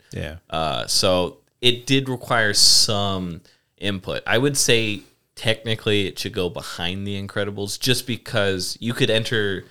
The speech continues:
Speaker 2: The Incredibles from any position as long as you kinda knew something about the world of superheroes and it all made sense.
Speaker 1: All right.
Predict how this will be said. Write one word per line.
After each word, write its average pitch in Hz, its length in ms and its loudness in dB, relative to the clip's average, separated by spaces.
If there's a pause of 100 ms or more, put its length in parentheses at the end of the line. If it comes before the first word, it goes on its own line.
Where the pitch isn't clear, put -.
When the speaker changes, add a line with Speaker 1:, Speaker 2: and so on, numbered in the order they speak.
(200)
Speaker 2:
The 101 160 -4
Incredibles 95 460 -4
from 85 200 -8
any 98 200 -4
position 87 560 -8 (200)
as 113 60 -14
long 107 140 -2
as 104 100 -6
you 98 80 -10
kinda 95 320 -4
knew 90 220 -4
something 87 360 -6
about 80 380 -6 (300)
the 82 320 -4
world 92 320 -4
of 78 60 -4
superheroes 85 680 -6
and 82 140 -10
it 85 100 -10
all 87 220 -2
made 73 260 -10
sense. - 420 -8
Speaker 1:
All 92 100 0
right. 87 140 -6